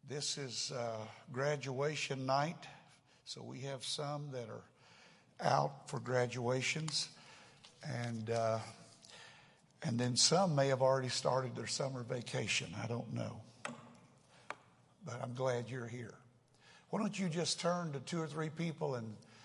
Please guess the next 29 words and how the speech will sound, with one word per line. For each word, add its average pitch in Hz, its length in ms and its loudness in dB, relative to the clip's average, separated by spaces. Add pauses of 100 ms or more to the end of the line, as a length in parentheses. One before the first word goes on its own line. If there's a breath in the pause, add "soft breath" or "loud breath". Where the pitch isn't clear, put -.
(220 loud breath)
smile 156 640 10
and 135 120 2
give 143 140 2
them 143 160 4
a 127 60 4
wave? 147 580 6
If - 180 -4
you 127 140 0
don't 151 240 4 (100)
feel 156 200 2
like - 240 8
shaking 85 420 2
hands, 147 540 2
at 147 160 -2
least 143 280 4
let 151 140 2
them 139 180 0
know 139 340 2 (520 loud breath)
you're 135 160 2
glad 143 460 10
to 135 80 0
see 156 300 2
them 147 200 -2
in 139 100 -2
the 135 80 -2
house 151 380 0
of 135 140 -6
the 135 80 -2
Lord. 135 460 -2